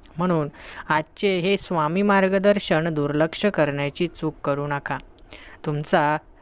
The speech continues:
स्वामींवर प्रचंड विश्वास असेल, तर आपल्या या चॅनलला सबस्क्राईब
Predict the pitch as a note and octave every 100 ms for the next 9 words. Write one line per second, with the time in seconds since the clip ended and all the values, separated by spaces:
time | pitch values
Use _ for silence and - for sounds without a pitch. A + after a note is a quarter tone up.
0 | - - D#3+ D#3+ G#3 G#3 G3+ G#3 E3 D3+
1 | F3 F3 F#3 E3+ C#3+ - E3 E3 G3 -
2 | F3 D3 D3+ - - - - A3 F#3 F#3+
3 | - - F3 G#3+ G#3 G3+ F#3+ D#3+ - C4+
4 | D3+ F3 E3+ F3 E3 - - - - F#3